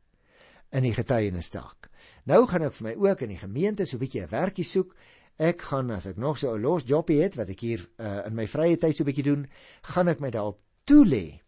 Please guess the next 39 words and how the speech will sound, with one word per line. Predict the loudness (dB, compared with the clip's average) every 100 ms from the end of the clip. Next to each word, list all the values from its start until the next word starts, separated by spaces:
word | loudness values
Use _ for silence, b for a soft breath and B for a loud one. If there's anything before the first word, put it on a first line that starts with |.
| _ _ _ -20 _
om | -4 -4
juis | -8 -4 0 0 -2
'n | -8
goeie | -6 2 2 2
getuie | -4 -8 -6 -6
van | -8 -8
die | -6 -8
Here | -10 -10
te | -12
wees." | -12 -12 -14 B B B
Jy | -6 0
weet, | 2 0 -6 b b
dit | -2 0
is | 0
met | 0 -2
ons | -2
almal | 0 0 0 -2
so, | 0 -2
dit | -2 -4
is | -4
met | -4 -2
my | 0 2
as | 0 -2
leraar | 0 0 0 -2
ook | -2 -2
so, | -4 -8 -10 _ B B B
dat | 0 4
'n | 4
mens | 4 4
soms | 2 0 0 -4
so | -8 -2 0 0 0
opgeneem | 8 8 8 2 -2
word | -4 -8 -14 -4
deur | 0 0
jou | 0
dagtaak, | -2 -4 -4 -8 -10 -10 -20 _ _ _ _ _ _ _ -4
dat | -2
jy | 0
half | 0 0 -2 -4